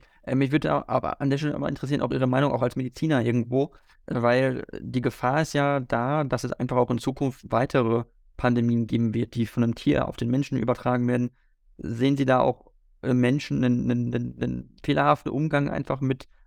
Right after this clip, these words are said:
einerseits Pandemien, wie wir damit umgehen und was wir daraus gelernt haben, aber auch wie Menschen mit, mit, mit, mit Nahrungsmitteln umgehen, mit Tieren, äh, umgehen, in, in, in China auf gewissen Wet Markets, das gibt's ja auch im Nahen Osten ganz viel.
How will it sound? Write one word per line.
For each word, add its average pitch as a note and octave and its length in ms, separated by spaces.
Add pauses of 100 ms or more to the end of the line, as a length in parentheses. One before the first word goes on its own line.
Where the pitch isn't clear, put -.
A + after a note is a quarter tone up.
einerseits A#2+ 500
Pandemien, C3+ 840
wie A#2+ 180
wir A#2+ 60
damit A#2+ 180
umgehen C3 300
und A#2 40
was A#2 120
wir - 80
daraus A#2 240
gelernt B2 400
haben, D3 240
aber B2 220
auch C3 240 (460)
wie C#3 200
Menschen B2+ 360
mit, B2 320
mit, B2 300 (100)
mit, - 380 (120)
mit A#2+ 220
Nahrungsmitteln A#2+ 720
umgehen, A2+ 380
mit A#2 180 (140)
Tieren, B2 500 (380)
äh, B2 160
umgehen, A#2 600
in, A2+ 160
in, A2+ 200
in A#2 140
China B2 440
auf - 240
gewissen A#2 520
Wet B2+ 200
Markets, A#2+ 440
das - 120
gibt's B2 160
ja - 100
auch - 140
im B2 80
Nahen A#2+ 200
Osten C3+ 380
ganz A#2+ 180
viel. C3+ 260